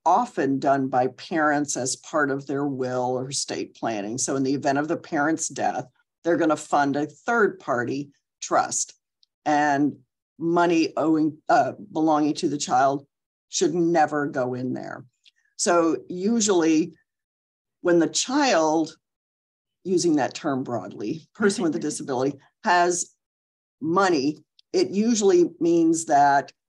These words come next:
Speaker 1: they've just let their, uh, Social Security accumulate, or they've gotten a big back payment from Social Security 'cause benefits were underpaid for some time.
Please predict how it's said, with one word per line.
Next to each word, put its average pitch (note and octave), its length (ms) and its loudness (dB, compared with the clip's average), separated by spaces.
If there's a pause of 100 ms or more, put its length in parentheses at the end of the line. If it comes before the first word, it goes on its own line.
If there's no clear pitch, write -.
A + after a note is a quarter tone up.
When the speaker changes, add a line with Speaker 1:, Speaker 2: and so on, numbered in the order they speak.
Speaker 1:
they've E3+ 160 2
just D#3+ 300 -2
let C#3+ 280 0
their, C#3+ 360 0 (360)
uh, A#2+ 360 0 (140)
Social F3 340 0
Security G#3+ 580 2
accumulate, F3 960 2
or D#3 140 0
they've D3+ 180 0
gotten D3+ 280 2
a C3+ 60 -4
big D#3+ 380 0 (240)
back E3 320 0 (420)
payment G3+ 640 -2
from F3 160 -2
Social F3 420 -2
Security E3+ 680 0
'cause C#3+ 240 -8
benefits D#3+ 560 -2
were D3+ 160 -4
underpaid D#3+ 560 -2
for F#3 120 -6
some E3 280 -2
time. D3+ 460 -2